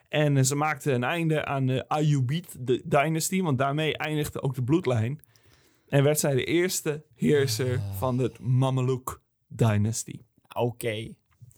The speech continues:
Speaker 1: Hardcore.
Speaker 2: Hardcore, maar ook, ook wel weer, weer, weer extreem.
Speaker 1: Ja, hardcore bedoelde ik ook niet per se positief.
Speaker 2: Nee.
Speaker 1: Het kan ook, je kan zeggen, hè, badass, cool dat je dat als vrouw voor elkaar krijgt. M-, moraal, grijs.
Speaker 2: Ja,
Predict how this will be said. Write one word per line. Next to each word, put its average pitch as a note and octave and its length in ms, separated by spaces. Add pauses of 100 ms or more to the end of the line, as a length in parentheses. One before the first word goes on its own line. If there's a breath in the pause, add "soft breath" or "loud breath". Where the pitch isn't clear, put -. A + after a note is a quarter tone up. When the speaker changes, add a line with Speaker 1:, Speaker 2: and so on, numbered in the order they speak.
(340 loud breath)
Speaker 1:
Hardcore. B2+ 640 (1160)
Speaker 2:
Hardcore, B2+ 600
maar B2+ 160
ook, D#3+ 300 (100)
ook C3+ 360
wel C3 320
weer, B2 180 (320)
weer, A#2+ 440
weer A#2+ 280
extreem. G2+ 560
Speaker 1:
Ja, C#3+ 180
hardcore C3 380
bedoelde B2 320
ik A2 100
ook B2 80
niet B2 160
per F#2+ 120
se B2 160
positief. A#2 520
Speaker 2:
Nee. F2+ 300 (120)
Speaker 1:
Het C#3+ 200
kan E3+ 200
ook, D3+ 160
je C#3 100
kan D#3+ 300
zeggen, B2 500
hè, C#3+ 240
badass, A#2+ 580
cool C3+ 200
dat A#2 140
je A#2+ 60
dat A2+ 200
als - 120
vrouw A#2 220
voor A#2 160
elkaar B2+ 300
krijgt. A#2+ 360 (320)
M-, A#2 400 (260)
moraal, F3 500
grijs. - 840
Speaker 2:
Ja, C3+ 320